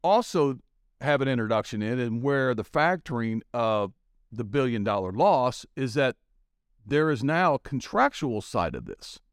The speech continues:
right? Because the loss means that there's no recourse because there's no contractual side because it's trickled down, right? And, and so, you know,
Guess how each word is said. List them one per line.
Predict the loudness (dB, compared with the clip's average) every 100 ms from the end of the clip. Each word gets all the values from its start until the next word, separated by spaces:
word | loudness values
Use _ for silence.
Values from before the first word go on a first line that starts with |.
| _
right? | 0 0 -2
Because | -6 -2 2 4 4 0 -14 _ _ _ _ _ _ _ -2
the | 2 2
loss | 4 4 4 4 2 -6 -4
means | -2 0 0 0
that | 2 2 -2
there's | 0 2 2 0
no | 2 4 4 2 -2 -10 _ _ _ _ _ _ _ _ _ _ _
recourse | -4 -2 -2 -4 -4 -4 -6 -10 -18 _ _ _ _ -8
because | -6 0 2
there's | 2 -2
no | -2
contractual | -4 -8 -6 0 0 0 -4 -6 -4
side | -2 0 2 0
because | -6 -4 -2 -2
it's | -8 -12 _ _
trickled | -2 -2 0 -2 0
down, | -2 -4 -10 -18 _ _ _ _ _
right? | -2 -2 -2 _ _ _ _ _ _ -4
And, | -4 -2
and | -2 -2
so, | 2 4 6 4 2 -6 _ _ _ _ _ _ -2
you | 2
know, | 4